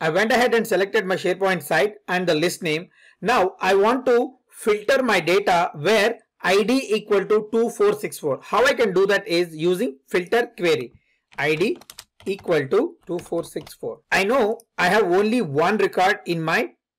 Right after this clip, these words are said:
database or the data source. I am expecting only one record out of it. Now I'm adding a compose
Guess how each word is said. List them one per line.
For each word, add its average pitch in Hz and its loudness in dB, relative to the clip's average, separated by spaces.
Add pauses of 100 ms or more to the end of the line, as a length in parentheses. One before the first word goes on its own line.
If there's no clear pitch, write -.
database 165 2 (240)
or 165 2
the 151 -4
data 143 0
source. 170 0 (380)
I 170 0
am 185 -4
expecting 214 -4
only 196 2
one 170 0
record 175 0
out 143 0
of 135 -6
it. - -8 (120)
Now 175 0
I'm 175 2
adding 175 0
a 175 0
compose 160 -2